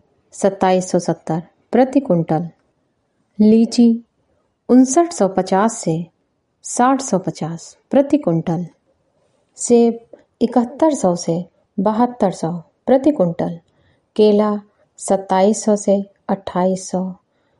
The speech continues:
नींबू उनतालीस सौ से चालीस सौ, मौसमी छत्तीस सौ से सैंतीस सौ पचास, अनार सात सौ पचास से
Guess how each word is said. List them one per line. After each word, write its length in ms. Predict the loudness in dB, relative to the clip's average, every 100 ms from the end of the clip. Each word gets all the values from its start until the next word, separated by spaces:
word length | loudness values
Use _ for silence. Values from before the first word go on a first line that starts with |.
| _ 0
नींबू 520 | 4 4 4 2 0 -10 _ -2
उनतालीस 600 | 0 2 2 2 0 0
सौ 140 | -2 -2
से 260 | -2 -4 -6 _
चालीस 480 | -4 -2 0 -2 -6
सौ, 160 | -12 -14 _ _ _ _ _ 0
मौसमी 640 | 2 2 0 -2 -2 -4 _ _ _ -6
छत्तीस 520 | -4 -4 0 0 0
सौ 140 | -2
से 300 | 0 0 0 -4 _ _
सैंतीस 560 | -8 -2 -2 0 -4 -2
सौ 80 | -4
पचास, 680 | -2 -6 -8 -10 -16 -20 _ _ _ -2
अनार 500 | 0 2 2 0 -4 _ _ _ _ _ _ _ _
सात 300 | -4 -2 -2
सौ 220 | 0 -2
पचास 560 | -2 -2 0 0 -2 0
से 360 | 0 0 -2